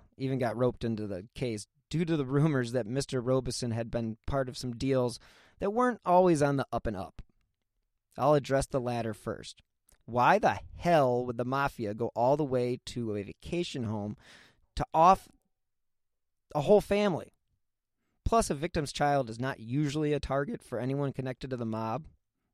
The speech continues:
Not to say that some rogue gangster didn't find his way to Goodhart, but the chances of that are as likely as Jimmy Hoffa being found, well,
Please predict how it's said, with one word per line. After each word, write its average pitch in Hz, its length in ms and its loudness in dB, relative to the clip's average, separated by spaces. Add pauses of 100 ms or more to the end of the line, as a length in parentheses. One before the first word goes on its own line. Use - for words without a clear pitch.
Not 143 240 0
to 131 80 -10
say 139 300 -2
that 123 180 -8
some 127 220 -4
rogue 127 320 0
gangster 127 500 -4 (800)
didn't 147 240 2
find 147 240 2
his 131 140 -2
way 135 180 0
to 127 80 -4
Goodhart, 123 520 0 (680)
but 120 240 0 (1400)
the 127 80 -12
chances 135 460 -4
of 120 60 -6
that 123 260 0
are 110 120 -2
as 107 200 -8
likely 117 400 -4
as 110 120 -6
Jimmy 123 360 -4
Hoffa 120 380 -4
being 110 240 -6
found, 110 580 -8 (1120)
well, 110 460 -4